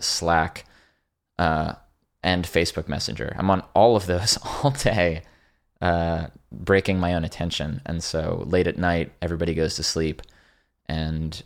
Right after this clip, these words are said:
I can work. I'm protected from my own instincts to message people. Um, so that's where I'm at. Um, not currently making video games,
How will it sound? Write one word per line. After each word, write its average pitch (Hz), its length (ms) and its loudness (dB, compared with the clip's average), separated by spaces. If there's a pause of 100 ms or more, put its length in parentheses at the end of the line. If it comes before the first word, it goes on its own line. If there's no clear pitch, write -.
(160)
I 80 160 -4
can 85 320 -6
work. - 300 -8
I'm 82 520 -2
protected - 580 -2
from 85 320 0
my 82 220 0
own 85 460 0 (180)
instincts 82 560 -6
to - 120 -8
message - 500 -6
people. - 400 -10 (1600)
Um, 143 420 4 (460)
so - 180 4
that's 196 220 4
where 190 120 8
I'm 185 140 4
at. 175 240 -2 (800)
Um, 110 440 6 (1300)
not 120 360 2
currently 127 480 4
making 135 680 2
video 127 360 2
games, 82 680 -4